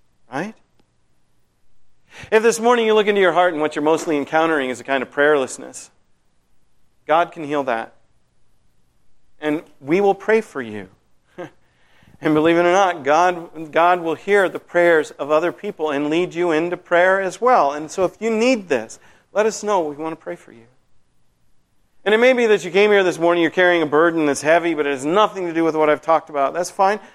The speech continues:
We want to pray about that too. Let us spend time with God for you.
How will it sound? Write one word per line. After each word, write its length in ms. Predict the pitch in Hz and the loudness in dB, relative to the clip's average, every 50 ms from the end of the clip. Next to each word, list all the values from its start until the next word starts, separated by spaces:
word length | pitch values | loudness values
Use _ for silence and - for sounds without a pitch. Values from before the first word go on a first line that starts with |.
| _ _ | _ _
We 120 | - 180 190 | -2 2 2
want 120 | 196 202 | 2 2
to 60 | 190 | 0
pray 180 | - - 196 185 | 0 0 2 2
about 240 | 180 175 175 175 - | 2 2 0 0 0
that 220 | 170 160 151 - | -2 -2 -2 -4
too. 260 | - 165 165 151 139 | -6 -4 -2 -2 0
Let 180 | 139 147 165 185 | 2 2 2 2
us 120 | 202 180 | 0 -4
spend 280 | - - - 185 185 170 | -6 -6 -4 -4 -4 -2
time 320 | - 185 180 170 160 151 | 0 0 0 2 0 0
with 280 | 147 175 190 190 - - | 0 0 0 0 -2 -2
God 320 | - 180 185 170 156 143 - | 0 2 2 2 2 0 -4
for 320 | - - 202 190 190 180 | -8 -6 -2 -2 0 -2
you. 440 | 175 160 170 202 226 226 190 135 | -2 0 0 0 0 0 -2 -6